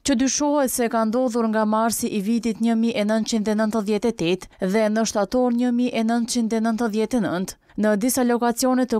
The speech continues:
Kosovës, por edhe në Kukës dhe Cahan të Shqipërisë. Ndaj katërshës rëndojnë gjashtë akuza për krime kundër njerëzimit, si përndjekje, burgosje, akte të tjera çnjerëzore, tortur,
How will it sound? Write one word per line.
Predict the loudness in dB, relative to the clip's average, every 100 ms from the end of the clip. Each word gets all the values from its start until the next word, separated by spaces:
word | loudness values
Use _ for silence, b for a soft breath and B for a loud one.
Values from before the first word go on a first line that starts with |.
| 0
Kosovës, | -2 -2 -2 0 -2 -4 -2
por | 0 2 2
edhe | 0 2 0
në | 0
Kukës | -2 0 0 2 0 0 0
dhe | -2
Cahan | 0 0 2 0 0
të | 0 0
Shqipërisë. | -2 -2 0 0 -2 -6 _ _ _ _ _ _ _ _ _ _ _ _ _ _ _ b
Ndaj | -2 2 2
katërshës | 2 0 2 0 0 0 0
rëndojnë | 0 2 2 2 2
gjashtë | 0 0 -2
akuza | 0 0 0 0 0
për | 0
krime | 2 2 2 0
kundër | 0 0 2 2
njerëzimit, | 0 0 -2 -2 -2 -4 -6
si | -4 -2 -2
përndjekje, | 0 0 2 -2 0 0 0 b -4
burgosje, | 0 2 2 0 0 0 -2 -4
akte | -2 0 2 0
të | 0 0 0
tjera | 0 0 -2
çnjerëzore, | -2 0 0 0 0 0 0 -2
tortur, | 0 0 0 0 0